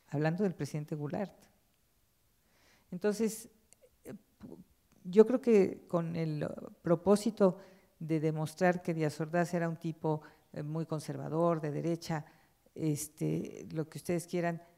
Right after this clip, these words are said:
hemos exagerado esa interpretación y hemos perdido de vista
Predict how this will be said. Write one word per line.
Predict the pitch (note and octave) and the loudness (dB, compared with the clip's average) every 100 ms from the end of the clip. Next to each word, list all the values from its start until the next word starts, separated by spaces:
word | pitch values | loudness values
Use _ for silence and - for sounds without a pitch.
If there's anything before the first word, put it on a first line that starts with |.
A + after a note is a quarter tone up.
| _ _ _ - | _ _ _ -14
hemos | - F#3+ G#3 G3+ | -4 0 0 -2
exagerado | F3 - D#3+ E3+ E3+ E3+ E3+ E3 - - _ - | -2 -2 0 4 6 8 6 2 -6 -20 _ -6
esa | E3+ D#3 D#3+ D#3 D#3+ G3+ G3+ | -4 -4 -4 -4 -6 -12 -14
interpretación | E3+ D#3+ E3 E3 F3+ E3+ F3+ E3 E3 _ _ - | -12 -8 -8 -6 -6 -6 -6 -8 -10 _ _ -8
y | F3 | -6
hemos | F3 F#3 | -4 -6
perdido | - E3+ E3+ G3 F3+ | -4 -4 -2 -4 -2
de | F3 | -4
vista | E3 D#3+ - E3+ | -4 -8 -6 -8